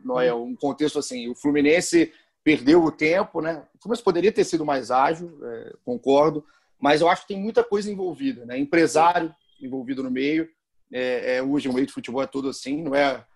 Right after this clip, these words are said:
primeira vez que isso acontece. E o, o Evanilson é um caso, cara, é também um pouco diferente na base, até na base, né? Porque jogadores de base, geralmente, é, os, os times começam a olhar quando o cara já tem,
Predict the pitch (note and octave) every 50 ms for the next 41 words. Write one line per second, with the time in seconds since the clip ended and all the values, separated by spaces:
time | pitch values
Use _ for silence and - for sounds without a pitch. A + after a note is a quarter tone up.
0 | _ _ - C#3 C3+ C#3+ C3 A#2+ C3 C3+ C3 - - - C3+ - B2 A#2+ - -
1 | C3 C#3 D#3 F3 - - - _ _ _ _ _ _ _ _ _ _ _ _ -
2 | C#3+ D3+ D#3+ D#3+ D#3+ D#3+ D#3 D3+ D3 C#3+ C3+ C3+ C#3 - - D#3 - - - -
3 | F3 F3+ G3 G3 G3+ F3+ F3+ F3+ G#3 A#3 G3+ - G3 F#3+ F#3 F#3 E3+ - - D#3+
4 | E3+ F3+ F3 D3+ B2 A#2+ - - B2 A#2 A#2 A#2 - - C3 C3+ C3+ - D3 C#3+
5 | D#3 E3+ D#3+ D3 - F3 E3 - _ - - - F3+ E3 D#3 D#3+ D#3 D3+ - -
6 | - - _ _ _ _ _ _ _ _ _ G#2+ C#3 C#3 C3 B2 C#3 C#3+ C#3+ C3+
7 | A#2 G#2+ A#2 A#2+ A#2+ - F#3+ G#3 G3 E3+ D#3 C#3+ C3+ B2+ A2 A2 B2 C3 _ -
8 | E3+ E3 G#3+ F#3+ F#3+ F3 F#3+ G#3 G#3+ E3 E3+ B2+ A#2 D3 D3+ C#3+ C3+ A2 - A#2
9 | A2 _ _ _ _ _ _ _ _ _ A2 A#2+ D#3+ G#3+ B3 G3+ E3 C#3 C3 C#3
10 | D#3 F#3 F3+ D3 - - - - _ _ _ _ - C3 C3 C3 B2+ A#2+ G#2+ -
11 | - _ - - A#2+ A2+ - C#3+ C#3 - - - F3+ F3+ F3 - D#3+ D#3 D#3+ F3+
12 | G3 - - F#3 E3+ D#3+ D#3 D3 C#3 C3+ D3 F3 F3+ D#3 - _ _ _ _ _
13 | _ _ _ _ D3 F3+ G3 F3+ - _ - E3 D#3+ F3 G3 G3+ G3+ E3+ F3 E3
14 | - F3+ F3+ -